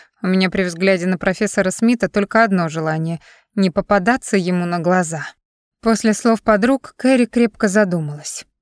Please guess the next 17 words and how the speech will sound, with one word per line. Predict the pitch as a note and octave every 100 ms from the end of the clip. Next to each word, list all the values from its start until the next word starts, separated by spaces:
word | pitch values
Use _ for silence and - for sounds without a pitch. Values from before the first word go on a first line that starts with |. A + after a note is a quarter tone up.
| _ _ -
То, | G#3
что | - G3
казалось | G3+ F#3+ G3+ F#3+
невинной | G3 F#3+ G#3 G3 F#3
шуткой, | - A#3 - - D#3 _ _ _
на | G3
поверку | - G#3+ C#4 C#4+ G#3+
могло | G3 F#3+ A3+
обернуться | A#3 G#3+ A3 A#3+ A#3+ G#3+
серьезными | - G#3 G#3 B3+ A#3 A3+
неприятностями. | A3+ A3 A3 G3+ F3+ D#3 D3+ - E3 D3+ - _ _ _ _
Мысли | G3+ G#3+ A3 G#3
об | G3
этом | A3 G#3 F#3+
преследовали | G3+ - G#3 G3 G3 G3
весь | F#3+ F#3+ -
ужин. | F#3+ D#3 D3